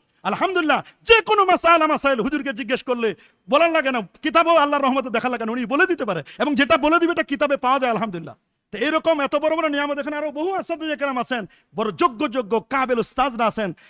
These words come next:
আপনারা যদি এদের কাছে জিজ্ঞেস করেন, আল্লাহর রহমতে পাবেন। এখন আপনারা যদি রাস্তা রাস্তা ঘুরেন আর গোরস্থানে কয়জন কবরে দাফন করা হচ্ছে, এগুলো যদি হিসাব করেন, তাহলে তো আর যদি রাস্তা রাস্তা যদি কে কয়টা দোকান, আমি দেখলাম মাদারীনগরে সব খালি কিতাবের দোকান বেশি বাড়তেছে, আর এখানে যত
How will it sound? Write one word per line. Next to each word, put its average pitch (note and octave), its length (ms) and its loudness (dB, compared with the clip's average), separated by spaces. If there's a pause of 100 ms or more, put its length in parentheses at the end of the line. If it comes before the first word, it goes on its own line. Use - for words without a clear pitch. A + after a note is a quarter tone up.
আপনারা A#3 280 -4
যদি A#3 160 -6
এদের A#3 180 -2
কাছে A#3+ 220 -8
জিজ্ঞেস G3+ 380 0
করেন, B3 280 -2 (180)
আল্লাহর A3+ 240 0
রহমতে A3 200 -2
পাবেন। C4+ 460 0 (160)
এখন F#3+ 180 -4
আপনারা C4 300 -4
যদি C4 180 -4
রাস্তা C4 320 2
রাস্তা C#4+ 260 2
ঘুরেন C4 260 0 (160)
আর A3 120 -2
গোরস্থানে C4 500 -2
কয়জন B3+ 440 -2 (220)
কবরে B3 300 -2
দাফন A3+ 280 -4
করা B3 140 -4
হচ্ছে, B3+ 220 -4
এগুলো B3 260 -2
যদি F4 160 2
হিসাব D4 380 2
করেন, C4 300 2 (280)
তাহলে C#4 280 2
তো C#4+ 120 -4
আর C#4 140 0
যদি C4+ 180 -8
রাস্তা C#4 320 -2
রাস্তা C#4+ 240 0
যদি C#4 220 -2 (200)
কে C#4+ 120 0
কয়টা C#4+ 280 -2
দোকান, C4 360 -2 (160)
আমি C#4+ 180 -4
দেখলাম E4 460 -4 (140)
মাদারীনগরে D4+ 720 0
সব D4 180 0 (100)
খালি C#4+ 140 -2
কিতাবের E4+ 460 -4
দোকান C#4+ 240 -6
বেশি B3+ 200 -6
বাড়তেছে, G#3 400 -8 (180)
আর B3+ 100 0
এখানে F4 260 0
যত E4+ 180 -6